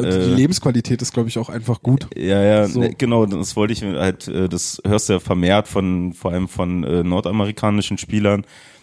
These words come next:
Speaker 2: die halt klar auch in größeren Städten sind, ähm, dass die sich halt sehr wohlfühlen. Also vor allem in Berlin,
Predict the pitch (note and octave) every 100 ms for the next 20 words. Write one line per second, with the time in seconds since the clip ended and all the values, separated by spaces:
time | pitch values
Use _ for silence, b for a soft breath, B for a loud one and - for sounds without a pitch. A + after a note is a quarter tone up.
0 | _ F2+ F2+ F2 - F#2 F#2+ E2 F#2+ F2
1 | G#2 B2 G#2+ G2+ G#2 F#2 G2+ F#2+ G2+ -
2 | b b b - E2+ F2+ F2 E2 F2 -
3 | F#2+ F2+ G2+ F2+ - E2+ E2+ F2+ - F2+
4 | E2+ E2+ - _ - F2 E2 F2 F#2+ G2+
5 | G2 F2+ F#2 G#2+ G#2+